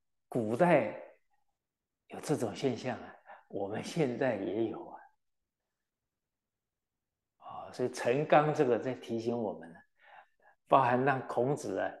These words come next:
讲出来，哎，我没有对你们有隐瞒了，我都觉得让孔子讲这一句话出来，哦，这个实在太为难他老人家了。<laughs>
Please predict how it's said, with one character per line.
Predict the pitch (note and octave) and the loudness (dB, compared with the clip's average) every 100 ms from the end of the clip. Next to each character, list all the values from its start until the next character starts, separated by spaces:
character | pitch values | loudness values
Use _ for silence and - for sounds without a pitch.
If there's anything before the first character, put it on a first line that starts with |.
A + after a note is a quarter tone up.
| _ | _
讲 | - F#2+ | -4 -4
出 | - B2+ | -4 -2
来， | G#2+ - - _ _ _ _ _ | -2 -6 -16 _ _ _ _ _
哎， | - G2+ - - - | -20 -16 -14 -16 -14
我 | A2+ A2+ A#2+ | -6 -4 -2
没 | C#3 | 2
有 | F3 | 4
对 | D#3 F#3 | 8 8
你 | D3+ B2 | 8 4
们 | A#2+ | 6
有 | B2 C3 | 8 8
隐 | D3+ A2 | 8 4
瞒 | G2 F#2 G2 | 0 -6 -6
了， | G2+ - - - _ | -6 -8 -20 -20 _
我 | G#2 A2 | -6 -2
都 | C3+ | -2
觉 | - B2+ | 0 2
得 | B2 | 4
让 | A#2 B2 | 2 0
孔 | A#2 A#2+ B2+ | -2 -4 -4
子 | A#2 | -4
讲 | - A2 - | -10 -12 -6
这 | A#2 | -2
一 | A2+ | -2
句 | A2+ | 0
话 | A#2+ A2 | -2 -2
出 | A2+ | -4
来， | G#2+ F2 - _ _ _ - - - _ _ _ _ _ _ _ | -6 -6 -12 _ _ _ -20 -20 -20 _ _ _ _ _ _ _
哦， | - F#2+ F2+ G2+ | -18 -14 -14 -12
这 | - | -10
个 | G2+ F#2+ F#2+ - _ _ _ _ _ _ | -8 -8 -12 -16 _ _ _ _ _ _
实 | - C3+ | -10 -4
在 | A2+ B2 | 0 0
太 | - D3+ | 2 4
为 | B2 A2+ B2+ C#3 | 6 6 6 6
难 | G#2+ A2 | 4 0
他 | A#2 | 0
老 | A#2+ G2 | 2 2
人 | G2 G2+ | 0 -4
家 | G2+ G#2+ | -2 -2
了。 | A2 - - - - _ - _ - | -2 -6 -8 -14 -20 _ -20 _ -20
<laughs> | - | -20